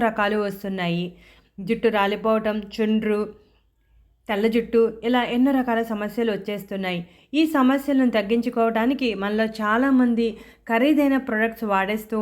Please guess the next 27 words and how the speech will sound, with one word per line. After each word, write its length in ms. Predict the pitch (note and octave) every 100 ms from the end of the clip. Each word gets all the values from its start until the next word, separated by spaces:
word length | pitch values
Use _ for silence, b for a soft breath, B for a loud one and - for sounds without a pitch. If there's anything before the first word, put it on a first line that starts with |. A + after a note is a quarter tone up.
| G3+
ఉంటారు. 340 | F#3 F3+ E3+ E3+ b b A#3+
అలా 140 | C#4+ D4+
వాడాల్సిన 520 | C4 A#3+ C4 B3+ A#3 G3+
అవసరం 260 | G3 A3 G#3
లేదు. 180 | F#3+ F3+ F3 B _ B3
మన 120 | D4 D4+
ఇంటిలో 280 | C#4+ C4+ C4+ C4
సహజ 200 | G#3+ G#3 B3
సిద్ధంగా 320 | A3+ A3+ A3+ A3+
దొరికే 280 | A3 A3 A3 G#3+
కొన్ని 260 | B3 C4+ C4
వస్తువులను 500 | A3 G#3+ B3+ C4+ B3+ A3
ఉపయోగించి 560 | A3 A#3 A3+ G#3+ G#3+ A3 A3 -
చాలా 300 | A#3+ C4 C4+ B3+
సులభంగా, 520 | G3+ G#3+ B3 B3 A3+ A3+ -
చాలా 280 | B3 B3+ C#4 C4+
తక్కువ 400 | A3+ A3+ D#4 D#4 D#4
ఖర్చుతో 480 | A3+ A3 A#3+ A3+ G#3+ G#3 B B B _
జుట్టుకు 300 | B3+ B3+ C#4 C4+
సంబంధించిన 640 | A#3 A#3 C#4 C#4 C4 B3 A#3 B B -
అన్ని 180 | B3+ D4 C4+
రకాల 260 | B3+ A#3 A3+ A3+
సమస్యలకు 600 | G#3 A3+ A3+ A3+ A3+ A3+ G#3+ B3
చెక్ 180 | A#3 -
పెట్టవచ్చు. 520 | F#3+ F#3 F#3 F3 F#3 E3+ b b b b _ _ -
జుట్టు 320 | F#3+ A#3+ C4 -
చిట్లిపోవటం 680 | A3+ A#3+ B3 A#3 A3 A3